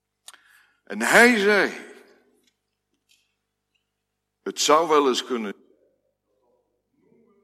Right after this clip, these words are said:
van zijn naam is."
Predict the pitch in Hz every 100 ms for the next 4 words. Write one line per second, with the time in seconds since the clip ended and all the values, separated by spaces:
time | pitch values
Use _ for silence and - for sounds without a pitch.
0 | _ _ _ _ _ _ _ - - 175
1 | 185 180 165 113 139 139 139 135 131 123
2 | 127 - _ _ _ - 101 120 165 202
3 | 233 208 151 120 - - - - -